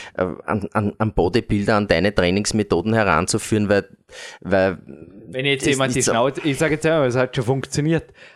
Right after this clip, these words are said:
Speaker 2: aber eher in dem Fall eigentlich so, er hat die Schnauze voll und er braucht was anderes. Oder hat das
Speaker 1: Genau.
Speaker 2: Gefühl, der Körper
Speaker 1: Ja.
Speaker 2: hält's nicht mehr aus
Speaker 1: Ja.
Speaker 2: oder der Geist
Speaker 1: Ja.
Speaker 2: und oder der Geist.
Speaker 1: Ja. Ja, genau so ist es, nicht? Und, äh,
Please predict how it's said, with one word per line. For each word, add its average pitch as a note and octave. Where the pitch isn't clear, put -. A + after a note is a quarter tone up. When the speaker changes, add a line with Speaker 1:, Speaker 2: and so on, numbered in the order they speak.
Speaker 2:
aber B2+
eher C#3
in C#3
dem C#3
Fall B2
eigentlich C3
so, B2+
er A2+
hat C3
die B2+
Schnauze A#2
voll C3
und C#3
er A#2+
braucht A#2+
was A#2+
anderes. G#2
Oder B2
hat C#3+
das C#3
Speaker 1:
Genau. B2
Speaker 2:
Gefühl, D3
der C3+
Körper C#3
Speaker 1:
Ja. G#2+
Speaker 2:
hält's A2
nicht C#3+
mehr G#2+
aus A#2
Speaker 1:
Ja. B2
Speaker 2:
oder A#2+
der A#2+
Geist G#2+
Speaker 1:
Ja. A2+
Speaker 2:
und D3+
oder B2
der A2
Geist. G#2
Speaker 1:
Ja. G#2+
Ja, A#2
genau G#2+
so A#2+
ist A2
es, E2+
nicht? G2
Und, G#2
äh, G2